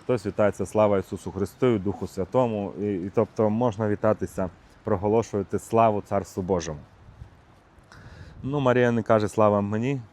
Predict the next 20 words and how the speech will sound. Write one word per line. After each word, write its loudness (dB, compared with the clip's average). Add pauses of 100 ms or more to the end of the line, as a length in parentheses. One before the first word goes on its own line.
(140)
каже: -4
«Слава 2
Ісусу». -2 (480)
<laughs> -16
Марія 2
взагалі 0
дуже, 0 (340)
м, -12 (120)
до -4
цього 0
така, 0 (460)
м, -12 (1200)
щепетільна, -2
та? -2
Вона, -2
м, -8 (240)
завжди 0
хоче -4
бути -4
нижче, -6